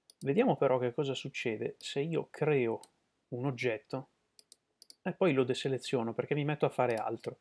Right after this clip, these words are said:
Nel momento in cui torno, il punto di ancoraggio è posizionato al centro del frame e non più al centro dell'oggetto.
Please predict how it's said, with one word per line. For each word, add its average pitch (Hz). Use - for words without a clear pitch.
Nel 180
momento 190
in 156
cui 147
torno, 117
il 120
punto 156
di 135
ancoraggio 131
è 135
posizionato 131
al 131
centro 156
del 117
frame 117
e 120
non 131
più 127
al 110
centro 117
dell'oggetto. 110